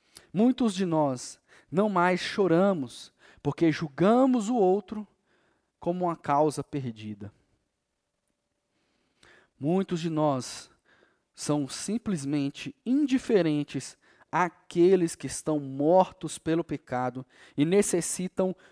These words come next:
profundamente da vida que só Jesus pode gerar.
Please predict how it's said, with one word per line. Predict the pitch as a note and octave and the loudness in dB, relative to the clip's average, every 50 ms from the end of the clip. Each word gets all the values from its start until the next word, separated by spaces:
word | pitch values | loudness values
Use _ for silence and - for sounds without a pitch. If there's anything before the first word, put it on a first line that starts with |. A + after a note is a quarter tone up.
| _ _ _ _ | _ _ _ _
profundamente | - G#3+ A3+ C4 C#4+ D4 C#4+ - - C4 C4 B3+ A#3+ A#3 G#3+ F3 E3 E3 E3+ D#3+ - - E3+ | 6 10 12 12 12 12 10 6 -2 -6 -2 0 0 0 0 0 -2 -2 -4 -4 -6 -2 0
da | E3+ F#3+ G3+ | 0 0 0
vida | E3+ C3 C3 F3 G#3 A3+ F#3+ - F#3 A#3 - - - - _ | -2 -6 -4 -4 -2 0 2 2 2 2 0 -6 -16 -20 _
que | - E3 | -4 -4
só | D#3+ - - - - A3+ A3+ B3+ B3 B3 | -4 -4 -6 -2 0 4 6 6 6 4
Jesus | G3+ A#3 A3+ F#3+ C#3+ C#3+ D#3+ E3 F3 E3+ - - - _ _ _ _ _ | 4 2 2 0 0 -4 -6 -6 -6 -6 -8 -12 -18 _ _ _ _ _
pode | - D3+ D3+ D3+ D3+ D3 C#3 D3 D3 C#3 - _ _ _ _ | 2 2 4 4 2 0 -2 -6 -8 -8 -10 _ _ _ _
gerar. | - G#2+ - D#3+ E3 D#3 D#3 D#3 D3 C3+ - | -8 0 4 4 6 6 6 4 2 0 -2